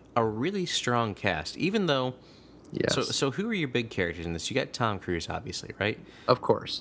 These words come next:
Speaker 1: And then you got Alec Baldwin. He's like the C I A director kind of guy.
Speaker 2: Which I thought he did a good job. Like, I don't know, when I saw Alec Baldwin, I'm like, "Hmm,
Speaker 1: Mm-hmm.
Speaker 2: okay, we'll see." But he did a good job.
Speaker 1: Yeah, I mean, he, he was pretty much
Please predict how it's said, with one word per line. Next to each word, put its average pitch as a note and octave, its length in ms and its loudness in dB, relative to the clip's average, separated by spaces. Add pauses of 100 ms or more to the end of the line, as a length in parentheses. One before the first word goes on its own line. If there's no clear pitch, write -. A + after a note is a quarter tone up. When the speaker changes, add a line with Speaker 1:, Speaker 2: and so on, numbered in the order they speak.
Speaker 1:
And A#2 140 2
then A2+ 260 2
you G#2+ 60 -4
got G#2+ 200 2
Alec D3+ 280 0
Baldwin. F2 440 2
He's G#2 180 -2
like F#2 120 0
the F#2+ 60 -6
C - 200 0
I G2+ 40 2
A F2+ 180 0
director - 480 -6 (240)
kind E2 220 -4
of E2+ 80 -8
guy. C#3 80 2
Speaker 2:
Which - 220 4
I C3 200 2
thought A#2+ 180 4
he A#2+ 60 2
did A2+ 160 4
a A#2 60 4
good G#2 180 2
job. A2+ 320 4
Like, A2+ 180 2
I E3 100 6
don't A#2+ 100 2
know, G2+ 100 0
when G#2+ 100 4
I A2 60 4
saw A2+ 240 6
Alec G#2+ 300 4
Baldwin, G#2+ 260 6
I'm G2+ 60 -2
like, G#2 180 2 (140)
"Hmm, A2 300 2 (420)
Speaker 1:
Mm-hmm. A2 160 4
Speaker 2:
okay, A2+ 340 4 (320)
we'll B2 140 6
see." A2 360 4 (200)
But A2 180 8 (140)
he D3+ 80 6
did E3 140 6
a F3 40 2
good A#2+ 140 2
job. G#2+ 400 2 (240)
Speaker 1:
Yeah, G#2 260 4
I - 80 2
mean, A#2+ 220 2 (400)
he, A#2+ 340 -4 (640)
he G3+ 160 2
was F3+ 220 2 (340)
pretty C4+ 240 -2
much F#3 320 0